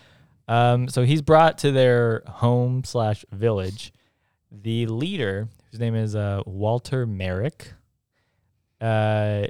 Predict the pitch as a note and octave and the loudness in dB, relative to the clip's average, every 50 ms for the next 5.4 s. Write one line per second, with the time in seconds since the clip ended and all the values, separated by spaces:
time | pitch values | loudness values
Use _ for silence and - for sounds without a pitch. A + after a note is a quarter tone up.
0 | - _ _ _ _ _ _ _ - - A#2+ A#2 A2+ A2+ A2+ A2 A2 A2 - _ | -8 _ _ _ _ _ _ _ -6 -2 0 2 2 2 0 0 -4 -6 -8 _
1 | _ _ _ _ _ _ - - - E3 G3 F3 - F3+ E3 C#3 - A#2+ A2 B2+ | _ _ _ _ _ _ -8 -4 -4 -4 -2 2 4 4 4 4 2 0 0 2
2 | C3 C3 A2 G#2 G#2 A2+ A2 - A2 G#2 G2+ G2+ G2 F#2 - - - - G#2 G#2 | 2 2 2 0 0 0 0 -2 -4 -4 -4 -4 -4 -6 -8 -8 -6 -4 -2 -2
3 | G#2+ G#2+ G2 E2+ - - F#2+ F#2+ G2+ A#2 - _ - - - - _ _ _ _ | 0 -2 -4 -6 -8 -6 -4 -4 -4 -4 -6 _ -16 -20 -20 -20 _ _ _ _
4 | _ _ _ _ _ _ _ _ _ _ _ _ _ - A2 - - - A2 G#2 | _ _ _ _ _ _ _ _ _ _ _ _ _ -20 -20 -20 -20 -18 -16 -14
5 | A2 B2 - A#3 D#4+ - - - | -12 -10 -6 -4 -4 -4 -4 -6